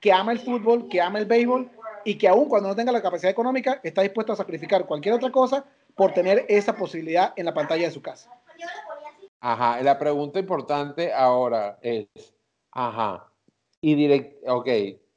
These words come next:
Speaker 2: ¿cuándo es la rueda de prensa de Simple T V?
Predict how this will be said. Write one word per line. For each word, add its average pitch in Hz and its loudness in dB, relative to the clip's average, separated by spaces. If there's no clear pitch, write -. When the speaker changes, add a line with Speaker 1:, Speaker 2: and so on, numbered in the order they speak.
Speaker 2:
¿cuándo 170 2
es 190 2
la 196 2
rueda 175 4
de 170 4
prensa 175 -6
de 120 -8
Simple 170 -4
T 131 -2
V? 214 -2